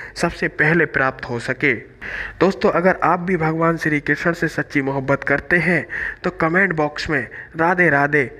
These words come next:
जय श्री कृष्णा" अवश्य ही लिख दें। दोस्तों, बढ़ते हैं वीडियो की ओर और बताते हैं कि आपको यह कौन सा पेड़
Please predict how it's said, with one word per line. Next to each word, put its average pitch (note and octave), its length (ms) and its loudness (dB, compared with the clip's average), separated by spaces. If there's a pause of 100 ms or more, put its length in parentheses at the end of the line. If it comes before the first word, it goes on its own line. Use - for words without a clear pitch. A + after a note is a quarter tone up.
(160)
जय F3+ 180 2
श्री C#3+ 260 -2
कृष्णा" C3 360 -2 (200)
अवश्य D3 380 0
ही C3 180 2
लिख A2+ 180 0
दें। C3 240 0 (680)
दोस्तों, G3 380 4
बढ़ते D3 320 2
हैं G3 180 2
वीडियो D#3 400 2
की F3+ 160 -2 (100)
ओर D#3+ 300 -2 (280)
और E3+ 140 2
बताते D3 480 0
हैं D#3+ 260 0 (260)
कि D#3+ 80 -2
आपको D3+ 540 0 (280)
यह E3+ 280 2 (580)
कौन F#3+ 240 2
सा D#3 220 0 (500)
पेड़ E3 240 4